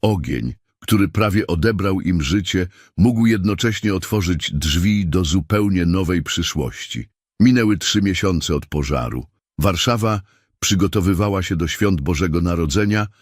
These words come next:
a śnieg otulał miasto białym płaszczem. Agnieszka Kowalska w eleganckim płaszczu zamiast znoszonej kurtki szła wolnym krokiem przez Łazienki Królewskie.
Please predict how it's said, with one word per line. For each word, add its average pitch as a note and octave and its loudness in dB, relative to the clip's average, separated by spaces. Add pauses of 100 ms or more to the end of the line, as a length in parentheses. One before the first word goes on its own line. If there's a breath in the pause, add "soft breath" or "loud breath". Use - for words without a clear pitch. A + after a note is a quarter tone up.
(280 soft breath)
a F2 2
śnieg G#2+ 0
otulał F#2+ 0
miasto F2+ -2
białym D#2 0
płaszczem. B1+ -4 (300)
Agnieszka C#3 2
Kowalska A2+ 0
w E2 -2
eleganckim E2+ 0
płaszczu G2 -2
zamiast C2+ -4
znoszonej D2 -2
kurtki G#2+ 0 (380 loud breath)
szła A2+ 0
wolnym B2 2
krokiem G2+ 0
przez E2 0
Łazienki F2 2
Królewskie. C#2 -2